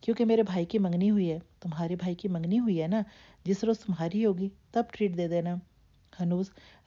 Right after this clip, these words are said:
रसानियत भरी शरारत से कह रहा था। वो जिद होकर आइसक्रीम खाने लगी। एक ये ख्याल भी सता रहा था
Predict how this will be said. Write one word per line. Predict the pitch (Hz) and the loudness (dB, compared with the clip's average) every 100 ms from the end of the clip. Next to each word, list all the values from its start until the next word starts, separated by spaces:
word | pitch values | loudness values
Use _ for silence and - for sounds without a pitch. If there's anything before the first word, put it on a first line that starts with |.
| 180 | -6
रसानियत | - 180 175 190 | -2 -2 0 -2
भरी | 180 180 | -4 -6
शरारत | - 175 156 175 | -6 -6 -6 -8
से | 190 | -8
कह | 175 165 | -6 -4
रहा | 170 | -4
था। | 165 165 165 - - | -6 -10 -12 -14 -10
वो | 160 | -8
जिद | 156 170 - | -6 -6 -4
होकर | 170 165 - - - - 170 | -6 -6 -10 -16 -20 -12 -6
आइसक्रीम | 180 - 196 208 | -6 -2 0 0
खाने | 202 165 170 | -2 -2 -2
लगी। | 170 156 175 - - | -2 -4 -8 -12 -8
एक | 170 165 175 | -6 -4 -6
ये | |
ख्याल | 175 - 160 160 | -6 -4 -6 -6
भी | 180 | -10
सता | - 160 156 | -10 -8 -6
रहा | 170 | -6
था | 175 175 | -6 -8